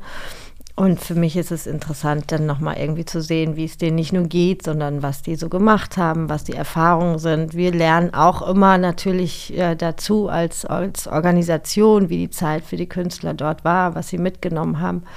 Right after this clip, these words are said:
Für mich ist es sehr, sehr wichtig, dass die gar nicht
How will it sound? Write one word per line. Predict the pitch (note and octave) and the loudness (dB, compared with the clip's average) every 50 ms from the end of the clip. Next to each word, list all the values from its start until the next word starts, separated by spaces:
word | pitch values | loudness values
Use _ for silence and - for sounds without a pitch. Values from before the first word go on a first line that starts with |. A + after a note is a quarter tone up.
| - - - - - - - - - - - | -14 -14 -12 -12 -14 -14 -16 -16 -14 -14 -14
Für | - - F3+ | -8 -2 0
mich | F3+ E3+ - F3 | 0 2 2 0
ist | - C#3 F#3 | -2 -2 -2
es | E3 - - - - F3+ | -4 -6 -6 -8 -8 -8
sehr, | D3+ E3 E3+ D#3 D#3+ E3 | -4 0 2 4 4 4
sehr | F3 D#3+ D#3+ | 4 2 4
wichtig, | F3 F#3+ F3+ - G3+ F3 - | 4 2 2 2 -2 -2 0
dass | - F3 E3 - | 0 -2 0 -2
die | - E3+ | -2 -4
gar | E3 C#3+ C#3 D#3+ | 0 2 2 2
nicht | E3 E3+ E3 - - - - - | 2 2 0 -2 -6 -10 -12 -14